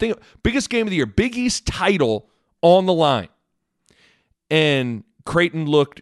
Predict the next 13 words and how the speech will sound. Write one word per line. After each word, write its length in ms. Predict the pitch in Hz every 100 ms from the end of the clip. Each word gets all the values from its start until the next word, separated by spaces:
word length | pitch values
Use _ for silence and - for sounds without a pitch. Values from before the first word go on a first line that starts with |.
| -
just 340 | 110 131 -
mentally 600 | 113 127 139 - 151 139
and 100 | 131
emotionally 720 | 110 113 120 - 123 117 117 -
on 300 | 110 107 101 - _
empty, 420 | 101 85 - - _ _ -
completely 960 | 151 123 - - 151 185 151 165 156 - _ _ _ -
empty. 380 | 110 - - _ _ _ _ _ _
Got 180 | - 147
down 200 | 147 139
by 100 | 120
twenty-two 520 | - 151 156 143 151
points. 500 | 143 - 135 131 120